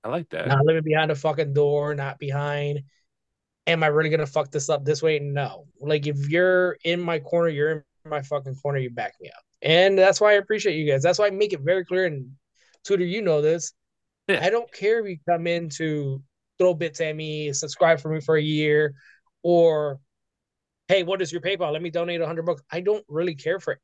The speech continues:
Speaker 2: any of that other than your time and presence in my stream. That's all I care about.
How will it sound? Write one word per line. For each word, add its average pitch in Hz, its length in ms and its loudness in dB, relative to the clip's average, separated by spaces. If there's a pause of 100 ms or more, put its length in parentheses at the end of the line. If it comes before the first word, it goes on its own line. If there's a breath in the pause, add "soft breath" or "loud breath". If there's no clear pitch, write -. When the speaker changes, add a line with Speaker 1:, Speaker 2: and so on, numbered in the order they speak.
(220)
Speaker 2:
any 190 220 0
of 240 80 -4
that 277 220 0 (340)
other 190 320 4
than 165 260 -2
your 156 100 -4
time 160 280 -4
and 143 120 -6
presence 139 320 -2
in 147 100 -4
my 139 140 -2
stream. - 260 -12 (1400)
That's 170 140 4
all 226 80 6
I 214 60 6
care 226 140 6
about. 143 200 -2